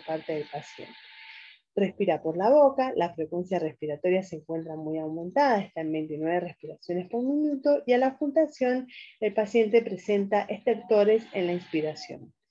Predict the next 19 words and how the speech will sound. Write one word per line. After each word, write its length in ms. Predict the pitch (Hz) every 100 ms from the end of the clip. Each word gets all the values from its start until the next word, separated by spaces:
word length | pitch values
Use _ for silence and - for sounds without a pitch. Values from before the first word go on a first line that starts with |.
| _ - - -
La 140 | 202
palpación, 800 | 185 170 170 175 233 220 226 - _
eh, 420 | 180 175 170 165 -
en 140 | 180
el 100 | 165
examen 400 | 156 - 196 190
de 80 | 170
palpación, 640 | 165 156 170 - 254 254
el 220 | - 180
tórax 440 | - 180 190 196 -
está 320 | 180 - 165 165
simétrico, 560 | 202 254 277 294 285
pero 160 | 208 170
presenta 680 | 170 175 190 190 214 226 -
una 500 | - 202 196 208 220 _ _
respiración 720 | - 220 226 196 170 165 156
superficial 960 | 165 269 262 233 233 196 - 190 190 190
y 220 | - 180
fatigosa. 640 | - 156 147 123 113 131